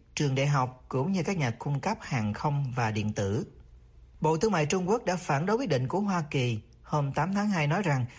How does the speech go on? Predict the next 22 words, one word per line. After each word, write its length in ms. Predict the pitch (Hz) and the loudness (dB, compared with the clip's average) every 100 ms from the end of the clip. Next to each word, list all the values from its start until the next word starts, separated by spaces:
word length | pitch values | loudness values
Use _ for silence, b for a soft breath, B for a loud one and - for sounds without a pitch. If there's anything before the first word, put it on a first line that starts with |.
| B - | B -2
Washington 640 | 160 147 156 147 151 151 | 0 2 0 0 0 2
nên 160 | 190 190 | 0 0
sửa 320 | - 151 190 | 0 2 2
chữa 220 | - 165 | 2 0
những 200 | 262 285 | 2 -2
hành 160 | 180 131 | 0 0
động 180 | 127 | 0
sai 280 | 156 - 170 | 0 0 0
trái 200 | 147 190 | 2 0
của 140 | 269 208 | 0 0
mình 240 | 180 139 123 B B B - | 2 0 -2 B B B -2
và 120 | 156 | 2
Hoa 200 | 190 208 208 | 4 2 2
Kỳ 220 | 156 143 | 2 2
nên 220 | 175 190 | 0 0
quay 320 | 202 226 226 214 | 2 2 2 2
trở 180 | 143 | 2
lại 200 | 185 131 | 2 0
đường 220 | 131 131 127 | 0 0 0
lối 100 | 202 | 0
hợp 280 | 165 123 | 0 -2
tác 240 | - 202 | -2 -2